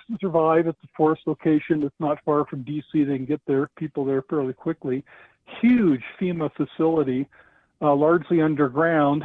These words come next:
and huge construction is going on there now on the surface. You drive by there, and you can't get into it, obviously, but you can drive by and see massive construction going on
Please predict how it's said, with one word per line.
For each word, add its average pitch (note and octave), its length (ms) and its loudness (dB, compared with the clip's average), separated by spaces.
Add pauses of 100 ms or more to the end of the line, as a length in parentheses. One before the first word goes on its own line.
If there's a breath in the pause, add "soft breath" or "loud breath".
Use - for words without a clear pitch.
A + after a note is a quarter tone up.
and D3+ 240 -4 (200)
huge B3 380 4
construction E3+ 600 -2
is B2+ 100 -10
going D3+ 280 -2
on C#3+ 140 0
there C#3 140 -2
now C3+ 200 -2
on C3 80 -4
the B2+ 180 -8
surface. C#3 360 -4
You E3+ 80 -2
drive E3+ 460 2
by F3 280 4
there, C3 360 0 (320 loud breath)
and C#3+ 140 -2
you D3+ 60 -8
can't D3+ 280 -2
get C3 160 -2
into D3+ 240 -4
it, B2+ 80 -4
obviously, B2+ 440 -6
but B2+ 140 -16
you A3+ 80 -2
can G3 140 -2
drive D3+ 300 2
by D3 160 0
and C3+ 260 -4
see D3 80 -6
massive D3 580 -4
construction - 680 -8
going C3+ 340 -2
on C3 300 -8